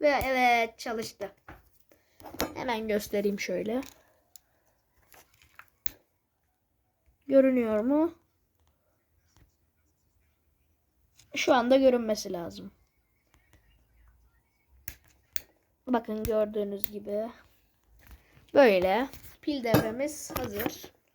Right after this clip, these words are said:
Şimdi ise buna geçiyoruz. Bununki biraz daha zorlayacak bizi. Hemen şimdi sökeyim ben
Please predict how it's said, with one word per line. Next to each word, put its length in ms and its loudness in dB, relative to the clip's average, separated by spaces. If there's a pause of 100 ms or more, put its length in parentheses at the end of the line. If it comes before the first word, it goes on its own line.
(520)
Şimdi 420 4
ise 520 4 (2000)
buna 160 2
geçiyoruz. 720 -6 (440)
Bununki 320 -2
biraz 260 0
daha 120 4
zorlayacak 560 -4 (120)
bizi. 160 -20 (2500)
Hemen 300 -2
şimdi 340 -6
sökeyim 500 -4
ben 120 -18